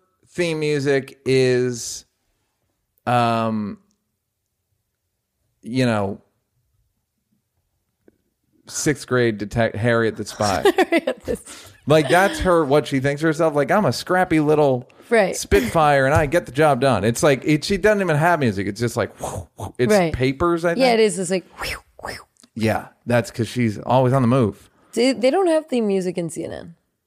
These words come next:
Speaker 1: Uh, maybe
Speaker 2: It's always
Speaker 1: they
Speaker 2: like,
Speaker 1: don't.
Speaker 2: "Dun, dun, dun, dun, dun, dun," and then breaking
Speaker 1: Well, that's
Speaker 2: news.
Speaker 1: the breaking news. But I don't know what the beginning of, of Don Lemon is.
Speaker 2: Yeah, no.
Speaker 1: Or, or, um,
Speaker 2: I feel like it would be saxophone.
Speaker 1: Homeboy.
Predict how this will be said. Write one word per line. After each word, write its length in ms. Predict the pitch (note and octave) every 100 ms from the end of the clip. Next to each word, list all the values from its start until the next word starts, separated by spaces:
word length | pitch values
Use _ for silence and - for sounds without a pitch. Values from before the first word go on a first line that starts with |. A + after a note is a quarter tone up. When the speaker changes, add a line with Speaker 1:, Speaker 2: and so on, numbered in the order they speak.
| _ _ _ _ _ _ _ _ _ _ -
Speaker 1:
Uh, 1160 | A#2 A#2+ A2+ A2+ A2 G#2+ G#2+ G#2 G2+ G#2+ F#2 G#2 A2 - -
maybe 80 | -
Speaker 2:
It's 80 | -
always 180 | A#3 A#3
Speaker 1:
they 120 | A#3
Speaker 2:
like, 80 | G#3 - -
Speaker 1:
don't. 0 |
Speaker 2:
"Dun, 460 | A#3+ B3+ B3+ B3+ -
dun, 360 | A#3+ A#3 A#3 -
dun, 120 | G3
dun, 120 | G3 F#3
dun, 140 | F#3
dun," 420 | F3+ F3 E3 E3 - _
and 160 | F#3+
then 160 | F3+ E3
breaking 280 | F#3 F3+ F3+
Speaker 1:
Well, 80 | E3
that's 180 | E3+
Speaker 2:
news. 140 | E3+ D3+
Speaker 1:
the 80 | C#3
breaking 420 | C#3+ C#3 B2+ B2
news. 320 | B2 G#2 G2
But 160 | - C#3+
I 100 | E3
don't 240 | F#3+ -
know 320 | C#3+ D3 D3
what 340 | C#3+ C3 C3 B2+
the 80 | A#2+
beginning 540 | A#2+ A2+ A#2 A#2 A2+
of, 280 | G2+ G2 - _ _
of 220 | A2 G#2
Don 240 | G#2+ G#2 G2+
Lemon 260 | G2 F#2+
is. 280 | D2+ C2 - _ -
Speaker 2:
Yeah, 280 | F3+ F#3 E3+
no. 120 | A#2
Speaker 1:
Or, 260 | G#2+ F#2 - _
or, 400 | G#2 G2+ F2+ - _ -
um, 320 | F#2 D2 B1
Speaker 2:
I 20 |
feel 120 | G3
like 100 | G#3 G#3
it 80 |
would 100 | F3+ D#3
be 100 | D#3
saxophone. 640 | - E3 C3+ - G2+ G2
Speaker 1:
Homeboy. 240 | E2+ C#2+